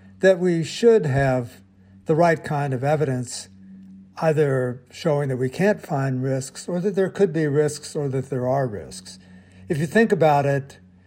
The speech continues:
there are billions of cell phone subscribers around the world. <clears throat> And we're exposed to this kind of radiation from before birth, now literally throughout our lives.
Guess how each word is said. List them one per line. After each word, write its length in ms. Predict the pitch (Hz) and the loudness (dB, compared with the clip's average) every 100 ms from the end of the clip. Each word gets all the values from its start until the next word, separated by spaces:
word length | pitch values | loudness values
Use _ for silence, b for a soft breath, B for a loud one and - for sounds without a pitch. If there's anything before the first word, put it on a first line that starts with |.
| b b | b b
there 120 | 151 | 2
are 60 | 143 | 2
billions 560 | 123 185 196 170 139 | 2 6 6 6 0
of 80 | 127 | -6
cell 240 | - 151 | -2 0
phone 300 | 147 139 123 | 0 -2 -6
subscribers 760 | 110 - 123 - 131 120 120 113 | -8 -12 -14 -8 -6 -4 -6 -8
around 220 | 131 127 | -6 -6
the 80 | 120 | -6
world. 520 | 120 131 117 98 104 - _ b b b | -6 -4 -4 -6 -12 -20 _ b b b
<clears throat> 140 | 214 | 4
And 100 | 277 | 4
we're 100 | 196 | 4
exposed 760 | 175 - - 185 185 196 170 135 | 2 -2 -4 4 6 6 4 -4
to 60 | 139 | -6
this 180 | 131 | -6
kind 220 | - 143 131 | -6 -4 -4
of 80 | |
radiation 840 | 123 131 131 131 123 - 131 127 - b b b b | -4 -2 -2 -2 -4 -6 -6 -6 -10 b b b b
from 200 | 160 143 | -4 -2
before 440 | 139 135 165 165 | -4 -4 0 0
birth, 580 | 135 143 143 139 - - _ _ _ - | 2 0 0 -4 -8 -20 _ _ _ -4
now 200 | 160 151 | -2 0
literally 420 | 160 185 156 127 | 2 2 2 0
throughout 400 | 120 135 131 135 | -4 -4 -2 -2
our 300 | 127 123 117 _ b b b b | -2 -4 -6 _ b b b b
lives. 720 | 147 160 147 117 120 113 - | -2 0 0 -2 -6 -12 -16